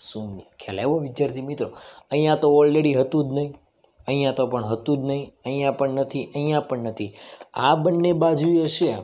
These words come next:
પરંતુ આ બંને બાજુએ એટલે કે એક બાજુએ, એક બાજુને લીધે ફ્લક્સ ધન,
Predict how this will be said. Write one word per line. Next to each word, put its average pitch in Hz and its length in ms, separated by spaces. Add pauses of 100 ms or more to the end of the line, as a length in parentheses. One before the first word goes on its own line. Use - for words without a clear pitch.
(160)
પરંતુ 135 380 (140)
આ 135 160
બંને 151 340
બાજુએ 139 500 (100)
એટલે 123 240
કે 120 120 (200)
એક 147 160
બાજુએ, 139 420 (360)
એક 135 220
બાજુને 135 380
લીધે 127 280
ફ્લક્સ 120 480
ધન, 131 220